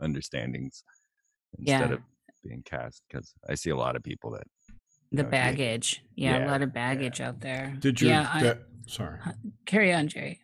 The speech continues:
Speaker 3: No, did your dad ever try to get you into Freemasonry, or did you ever venture into
Speaker 1: No.
Speaker 3: that?
Speaker 1: No, I didn't even know he was, you
Speaker 3: Hmm.
Speaker 1: know? Like, that's the crazy part. But I don't know that he was. I've been trying to piece together that timeline because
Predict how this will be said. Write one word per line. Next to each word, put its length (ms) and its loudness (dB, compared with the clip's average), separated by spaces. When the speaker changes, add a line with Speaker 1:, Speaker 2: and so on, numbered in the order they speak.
Speaker 3:
No, 220 4
did 180 0
your 100 -2
dad 280 4
ever 180 0
try 240 -2
to 80 -2
get 380 -4
you 240 0
into 200 -2
Freemasonry, 680 4
or 80 0
did 180 -4
you 80 2
ever 360 0
venture 360 4
into 160 4
Speaker 1:
No. 60 2
Speaker 3:
that? 260 -2
Speaker 1:
No, 320 4
I 80 2
didn't 180 4
even 260 2
know 180 4
he 100 2
was, 460 0
you 120 -4
Speaker 3:
Hmm. 60 -2
Speaker 1:
know? 300 -2
Like, 340 -2
that's 320 0
the 120 -6
crazy 380 -2
part. 340 -2
But 100 2
I 140 6
don't 160 4
know 220 6
that 140 6
he 120 4
was. 720 2
I've 240 4
been 160 6
trying 260 6
to 140 4
piece 300 4
together 420 6
that 220 4
timeline 680 4
because 540 0